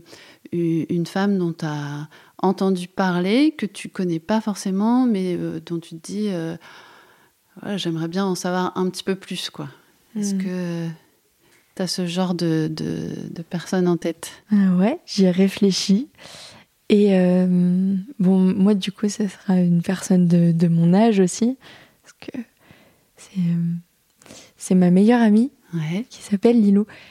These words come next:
Speaker 2: Et je la recommande un, je la recommande pas juste parce que c'est ma meilleure amie, c'est aussi parce qu'elle est incroyable.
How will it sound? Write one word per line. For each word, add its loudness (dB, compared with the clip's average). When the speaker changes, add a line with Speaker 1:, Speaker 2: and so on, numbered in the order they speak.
Speaker 2:
Et 4
je 4
la 4
recommande 2
un, 4
je 4
la 2
recommande 0
pas -2
juste 0
parce 0
que 4
c'est 2
ma 6
meilleure 6
amie, 4
c'est 2
aussi 0
parce -2
qu'elle 4
est 2
incroyable. 2